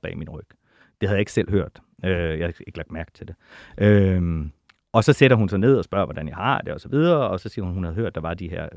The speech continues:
ting, og så videre. "Nå," siger jeg, "så det havde jeg ikke opdaget." Øh, og så siger hun i løbet af samtalen, "Er du egentlig se-, er, er, ved, ke-, ved du egentlig, hvor, hvor du står seksuelt? Altså, hvor, hvad er det?" Og så sagde jeg til hende, "Det ved jeg godt,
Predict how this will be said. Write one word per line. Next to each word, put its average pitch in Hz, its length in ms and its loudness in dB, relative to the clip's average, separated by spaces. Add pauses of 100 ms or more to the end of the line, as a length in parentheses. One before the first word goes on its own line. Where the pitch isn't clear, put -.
(120)
ting, 175 280 -2
og 95 80 -4
så - 80 -12
videre. 85 160 -10
"Nå," 123 240 -4
siger - 140 -16
jeg, - 80 -14
"så - 60 -16
det - 80 -14
havde 92 100 -10
jeg 82 40 -10
ikke 85 120 -10
opdaget." 82 280 -6 (420)
Øh, 113 420 6 (120)
og - 120 2
så - 80 2
siger 156 220 4
hun 131 160 4
i 104 80 -4
løbet 110 220 0
af 90 60 0
samtalen, 95 420 -2
"Er 95 80 -4
du 107 80 -2
egentlig 127 200 -2
se-, - 180 -8
er, 92 160 -10
er, 92 100 -12 (720)
ved, 147 220 0 (100)
ke-, - 120 -2
ved 190 200 -2
du 135 100 0
egentlig, 104 320 0
hvor, 95 180 -2 (220)
hvor 110 180 0
du 101 120 -2
står 101 260 -4
seksuelt? 87 420 -6
Altså, 80 200 -8
hvor, 113 200 -6
hvad 127 160 -8
er 120 160 -6
det?" 113 100 -12 (120)
Og 101 140 -6
så 147 100 -8
sagde 117 220 -4
jeg 113 80 -4
til 107 100 -6
hende, 110 180 -6
"Det 151 100 -6
ved 147 60 -2
jeg 98 100 -2
godt, 95 180 -2